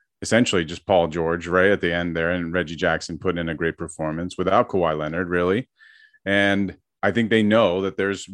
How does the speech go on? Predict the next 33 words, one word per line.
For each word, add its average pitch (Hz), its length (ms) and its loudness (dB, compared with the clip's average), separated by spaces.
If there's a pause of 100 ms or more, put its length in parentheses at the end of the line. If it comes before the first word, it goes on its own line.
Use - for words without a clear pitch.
(120)
still 104 360 2
a 98 60 4
shot, 101 480 0
regardless 101 560 0
of 90 100 -6
where 90 160 -2
you 90 140 -4
finish 92 460 -4
seed-wise, 82 800 0
as 76 100 -12
long 107 220 2
as 90 100 0
you 92 80 -6
can 82 160 -10
get 101 220 0
fully 95 400 0
into 87 160 -2
the 80 80 -8
playoffs, 87 520 2
for - 140 -8
you 90 140 -2
guys 87 260 0
to 82 100 -14
take 90 280 -2
the 85 80 -2
whole 85 180 -2
thing, 107 340 -2
at 87 140 0
least 120 260 -2
on 87 80 -4
the 87 60 -4
Western 87 400 -2
side. 69 340 -2